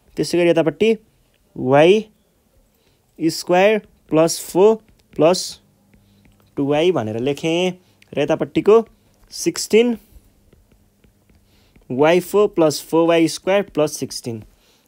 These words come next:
यो भयो है। ल, अब यहाँ के गर्न सकिन्छ होला त भन्दाखेरि मल्टिप्लाई गर्न सकिन्छ होला, त्यही त हो नि उपाय। ल, मल्टिप्लाई गरौँ है। मल्टिप्लाई गर्दा यो दुइटाले भित्र र यो दुइटाले भित्र।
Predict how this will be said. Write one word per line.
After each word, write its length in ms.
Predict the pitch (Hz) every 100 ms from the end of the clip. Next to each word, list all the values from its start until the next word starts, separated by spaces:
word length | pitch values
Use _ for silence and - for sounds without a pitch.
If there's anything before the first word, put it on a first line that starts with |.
| _ 127
यो 160 | 123
भयो 240 | 107 101 110
है। 200 | 170 190 - _ _ _ -
ल, 60 | 170
अब 200 | 185 202
यहाँ 180 | 160 127
के 200 | 208 220
गर्न 220 | 220 202
सकिन्छ 420 | 196 185 190 185
होला 260 | 147 127 131
त 100 | 180
भन्दाखेरि 840 | 208 160 107 107 - 123 185 220 - _ _ -
मल्टिप्लाई 400 | 185 180 185 185
गर्न 220 | 170 156
सकिन्छ 420 | - 139 143 135
होला, 280 | 123 113 131 127 - _ _ _
त्यही 120 | 143
त 80 | 151
हो 120 | 156
नि 100 | 113
उपाय। 420 | 113 113 123 160 151 _ _ _ _ -
ल, 60 | 135
मल्टिप्लाई 440 | 147 139 - 107
गरौँ 300 | 104 107 123
है। 200 | 202 160 _ _ -
मल्टिप्लाई 340 | 135 - 147 147
गर्दा 360 | 143 160 214 - _ _ _ -
यो 220 | 156 170
दुइटाले 640 | 156 160 156 147 175 220 - _ _ _ _ -
भित्र 280 | 123 117 160 220 226 _ -
र 60 |
यो 180 | 123 135
दुइटाले 360 | 135 117 117 147
भित्र। 440 | 120 - 123 139